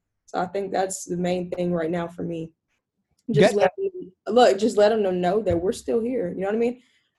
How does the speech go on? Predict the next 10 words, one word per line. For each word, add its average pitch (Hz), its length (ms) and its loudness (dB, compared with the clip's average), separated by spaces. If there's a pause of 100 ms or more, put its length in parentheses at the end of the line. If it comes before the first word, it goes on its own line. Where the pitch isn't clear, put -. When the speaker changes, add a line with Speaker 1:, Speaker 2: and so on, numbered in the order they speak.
(140)
Speaker 1:
Uh, 175 260 0
regardless 208 640 4
of - 80 -16
the 185 60 -12
situation, 190 760 -2
we're 185 100 -6
still 190 260 -6
looking 185 240 -6
at 180 100 -6
film, 190 460 -8